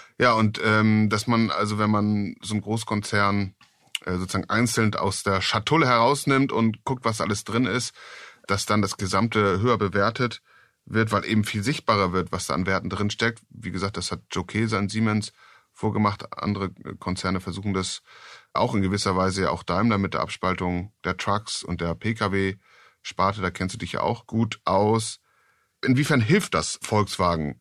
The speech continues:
denn jetzt, dieser höhere Börsenwert? Wofür brauchen die das? Es ist unmittelbar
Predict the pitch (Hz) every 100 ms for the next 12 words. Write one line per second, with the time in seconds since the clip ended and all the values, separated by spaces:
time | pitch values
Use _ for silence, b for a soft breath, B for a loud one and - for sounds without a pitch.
0 | - 101 92 85 73 _ 104 101 - 104
1 | 95 90 101 90 90 73 - 87 98 92
2 | 85 90 90 82 113 117 110 113 110 _
3 | - 110 139 113 90 82 92 90 101 -
4 | - 113 110 98 98 95 87